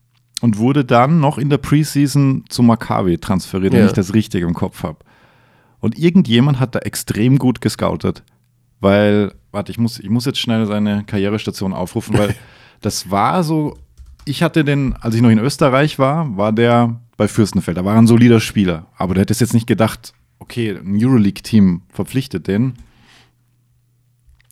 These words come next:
Speaker 2: Man muss dazu sagen, dass Alex der schnellste Rechercheur der Welt ist. Das ist, geht
Speaker 1: Ah, er war natürlich noch zwei Jahre in Trier, Quatsch.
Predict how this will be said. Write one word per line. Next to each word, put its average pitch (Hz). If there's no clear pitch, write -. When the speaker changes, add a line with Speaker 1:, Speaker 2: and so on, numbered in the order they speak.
Speaker 2:
Man 117
muss 123
dazu 120
sagen, 113
dass 113
Alex -
der 107
schnellste -
Rechercheur 139
der 120
Welt 107
ist. 90
Das -
ist, 120
geht 117
Speaker 1:
Ah, 123
er 131
war 131
natürlich 143
noch 131
zwei 135
Jahre 123
in 107
Trier, 175
Quatsch. -